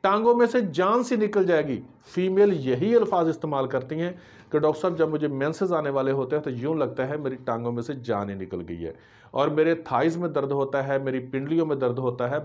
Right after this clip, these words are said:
बहुत प्रॉब्लम होती है।" और उनको कब्ज़ भी बाज़ औक़ात होती है, बाज़ औक़ात नहीं होती। अब आप जो नुस्खा है वो नोट फरमा लें और फिर दोबारा बता रहा हूँ कि जिनको सिर्फ यहाँ पर नाफ के कपास दर्द होता है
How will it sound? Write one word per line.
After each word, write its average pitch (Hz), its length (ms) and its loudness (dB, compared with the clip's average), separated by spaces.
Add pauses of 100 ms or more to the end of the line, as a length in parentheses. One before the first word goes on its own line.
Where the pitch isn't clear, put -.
बहुत 104 300 -4
प्रॉब्लम 92 300 -2
होती 87 280 -10
है।" 85 160 -8 (340)
और 160 180 4
उनको 160 300 0 (100)
कब्ज़ 117 300 -2
भी 127 140 -4
बाज़ 135 260 0
औक़ात 147 240 -4
होती 135 220 -4
है, 127 60 0
बाज़ 90 180 -2
औक़ात 104 180 -8
नहीं 127 140 -6
होती। 175 300 0 (400)
अब 160 180 2
आप 165 360 0
जो 151 160 0
नुस्खा 151 360 0
है 180 200 2
वो 139 200 0
नोट 139 320 -2
फरमा 175 300 2
लें 190 200 4 (840)
और 127 320 0
फिर 220 180 4
दोबारा 202 300 4
बता 170 260 2
रहा 143 180 2
हूँ 131 300 -4 (380)
कि 170 120 4
जिनको 202 400 2
सिर्फ 247 460 0
यहाँ 185 360 2
पर 185 240 4 (380)
नाफ 165 640 2
के 190 120 4
कपास 170 720 2 (580)
दर्द 175 360 2
होता 165 400 2
है 160 480 0